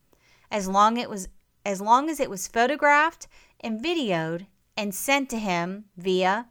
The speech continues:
Snapchat. Not only did this young girl agree, but she recruited four of her friends to help her,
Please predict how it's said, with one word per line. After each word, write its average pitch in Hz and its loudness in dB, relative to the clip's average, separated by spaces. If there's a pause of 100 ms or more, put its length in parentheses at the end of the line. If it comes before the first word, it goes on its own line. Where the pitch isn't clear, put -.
(120)
Snapchat. 330 4 (1080)
Not 247 6
only 254 4
did 208 -4
this 214 0
young 220 2
girl 262 4
agree, 185 -4 (400)
but 233 0
she 269 4
recruited 254 -2
four 339 0
of 285 -2
her 247 2
friends 240 0
to 226 -4
help 302 2
her, 180 2